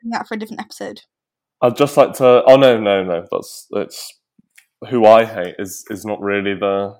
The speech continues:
Speaker 1: It's
Speaker 2: the theme of the
Speaker 1: immaterial.
Speaker 2: show. It's, it's immaterial, Rosie. It's
Speaker 1: Absolutely
Speaker 2: immaterial.
Speaker 1: immaterial.
Speaker 2: But I, I would just like to clarify that Andy Parsons is by no <laughs> stretch of the imagination my favourite comedian.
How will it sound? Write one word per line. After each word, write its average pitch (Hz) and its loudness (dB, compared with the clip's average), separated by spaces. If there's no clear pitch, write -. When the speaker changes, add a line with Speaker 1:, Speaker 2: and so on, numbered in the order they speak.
Speaker 1:
It's 240 -12
Speaker 2:
the 202 -6
theme 214 -4
of 208 -6
the 339 -6
Speaker 1:
immaterial. 226 -2
Speaker 2:
show. 101 -4
It's, - -12
it's 85 -12
immaterial, 101 -6
Rosie. 95 -8
It's - -14
Speaker 1:
Absolutely 294 -6
Speaker 2:
immaterial. 190 -6
Speaker 1:
immaterial. 233 -6
Speaker 2:
But 139 4
I, 143 6
I 139 6
would 139 2
just 139 -6
like 127 0
to - -18
clarify 131 0
that 107 0
Andy 117 -4
Parsons 110 -6
is 98 -8
by 98 -2
no 104 -6
<laughs> - -16
stretch 107 -6
of 95 -12
the 95 -8
imagination 92 -8
my 82 -10
favourite - -16
comedian. - -18